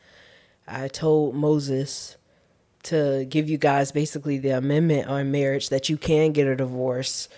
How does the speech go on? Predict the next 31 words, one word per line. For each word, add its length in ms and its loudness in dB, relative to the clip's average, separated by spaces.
if 680 2
there's 340 2
been, 640 0
um, 340 -4
adultery 580 -2
or 160 0
abandonment. 760 -2
But 160 -2
that 200 2
was 280 0
just 280 -2
because 380 -2
of 120 -6
the 80 -4
hardening 680 -2
of 120 -8
your 140 -6
heart." 320 -8
So 140 0
he 140 -2
said, 640 4
"Because 380 4
of 100 0
the 120 4
hardening 400 4
of 140 2
your 140 6
hearts, 480 0
I 120 2
let 300 2
Moses 880 0